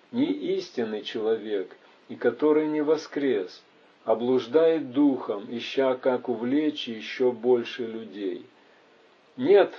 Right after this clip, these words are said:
нам другой Христос не нужен. Нам нужен Христос,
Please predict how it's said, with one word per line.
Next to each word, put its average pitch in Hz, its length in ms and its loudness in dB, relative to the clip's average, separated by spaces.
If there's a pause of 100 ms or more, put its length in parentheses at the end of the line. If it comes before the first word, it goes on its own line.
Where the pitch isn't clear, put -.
нам 160 440 0
другой 147 500 6
Христос 156 720 -2
не 135 160 -2
нужен. 131 540 -2 (160)
Нам 127 340 0
нужен 135 340 0
Христос, 147 880 -2